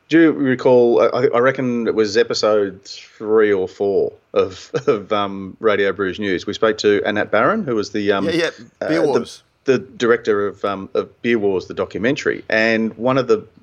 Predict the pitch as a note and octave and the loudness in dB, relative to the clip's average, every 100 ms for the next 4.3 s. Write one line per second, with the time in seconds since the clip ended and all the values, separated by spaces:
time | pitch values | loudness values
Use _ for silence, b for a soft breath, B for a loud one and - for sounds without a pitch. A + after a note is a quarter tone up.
0 | _ - A2 - A2+ A2+ C3 C3+ - C3+ | _ -4 -4 -4 -6 0 0 0 -2 0
1 | A#2 - - - - B2 - C#3 B2 B2 | 0 -4 -10 -12 -4 -4 -2 -2 -2 -2
2 | B2 A#2 A2+ A2 G#2+ - - - A2 G2 | 0 0 2 -2 -6 -14 -10 -4 -2 -2
3 | - G2+ B2 A2+ G2+ F2+ G2+ G#2+ G#2 G2 | -6 2 4 4 0 -4 -2 -2 -2 -2
4 | F2 A#2 | 0 -2